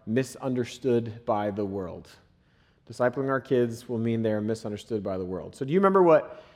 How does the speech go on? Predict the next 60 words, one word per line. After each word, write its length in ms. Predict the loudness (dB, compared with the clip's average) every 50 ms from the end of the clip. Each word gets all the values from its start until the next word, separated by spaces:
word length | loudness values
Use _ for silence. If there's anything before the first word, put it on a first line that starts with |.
| _ _ 0
uh, 160 | 2 2 4
do 100 | 4 2
you 40 | 0
remember 140 | 0 0 0
what 100 | -2 -2
Jesus 260 | -2 -4 -4 -6 -2
said 200 | 0 2 2 2
in 80 | 2
John 240 | 0 0 0 0 0
eighteen? 280 | 0 -2 -2 -4 -4 -4
He 40 | -4
said, 160 | -4 -2 -2
"My 100 | -2 -2
kingdom 460 | -2 -4 -6 -4 -2 0 0 0 0
is 160 | -2 -2 0
not 240 | 0 0 0 0 2
of 260 | 2 2 2 2 2
this 240 | -2 -2 -2 -4 -4
world." 420 | -2 0 2 2 2 0 -2 -6 -12 -20 _ _ _ _ _ _
Or 120 | 4 4 6
in 40 | 6
the 60 | 4
chapter 340 | 4 6 4 4 4 2 0
before 460 | 0 0 0 0 2 4 6 6 6
where 80 | 4
he's 180 | 2 2 -2 -4
praying 340 | -2 0 0 0 0 -2 -2
to 100 | -2 0
his 240 | 2 2 2 0 0
Father 460 | 2 4 4 4 6 4 4 4 2
in 180 | 2 0 0
John 200 | 0 0 0 0
seventeen, 540 | 0 -2 -4 -4 -4 -6 -6 -4 -4 -2 -2
I'll 80 | 0 0
read 180 | 0 0 0
this 200 | -2 -4 -6 -6
to 80 | -4 -2
you. 160 | -2 -2 -4 -8 -14 -20 -20 -20 -20 -20 _ _ -6
Um, 320 | -2 -2 -2 -2 -2 -6
a 40 | -4
couple 280 | -2 -4 -2 -2 -2 -2
of 60 | -2
these 120 | -2 -4
verses 400 | -2 -4 -4 -4 -6 -8 -10 -8
will 100 | -6 -6
be 160 | -4 -2 -2
on 200 | -2 -2 -4 -6
your, 340 | -6 -4 -4 -4 -6 -6 -8
on 140 | -8 -8 -8
your 80 | -8 -8
handout, 460 | -8 -8 -6 -4 -4 -4 -4 -4 -6
but 80 | -8
it 40 | -8
says, 160 | -8 -4 0
"I 100 | 2 2
am 100 | 2 2
coming 340 | 2 2 2 2 4 2 2
to 160 | 0 0 0
you 160 | 0 2 2 2
now." 420 | 2 2 0 0 -2 -4 -6